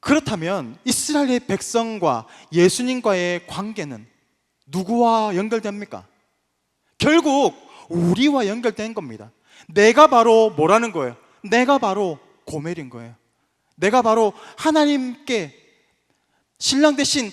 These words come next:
그 하나님, 예수 그리스도를 날마다 폐역하고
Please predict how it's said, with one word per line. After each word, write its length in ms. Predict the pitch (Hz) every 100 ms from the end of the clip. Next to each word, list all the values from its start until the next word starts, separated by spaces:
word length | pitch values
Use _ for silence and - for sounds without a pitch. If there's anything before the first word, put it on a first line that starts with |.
| - -
그 80 |
하나님, 460 | 277 - 320 233 147 - - 185
예수 240 | 240 254
그리스도를 840 | 294 - 269 262 185 127 - _ -
날마다 600 | 269 320 359 370 359 339
폐역하고 500 | - 233 233 190